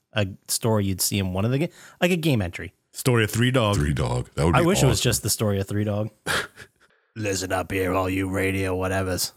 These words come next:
Speaker 2: He sounds a lot like Long Island Sal. <laughs>
Speaker 1: No, it doesn't.
Speaker 3: No.
Speaker 1: Anyway, the next thing I'm talking about.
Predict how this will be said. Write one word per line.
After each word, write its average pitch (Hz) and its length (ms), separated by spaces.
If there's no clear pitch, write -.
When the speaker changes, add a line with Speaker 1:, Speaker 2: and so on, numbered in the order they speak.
Speaker 2:
He - 60
sounds 135 160
a 95 80
lot 95 340
like 82 180
Long 98 200
Island 92 280
Sal. 95 440
<laughs> - 60
Speaker 1:
No, 147 220
it 85 120
doesn't. 101 340
Speaker 3:
No. - 380
Speaker 1:
Anyway, 190 320
the 117 80
next 190 280
thing 147 140
I'm 117 80
talking 117 300
about. 143 300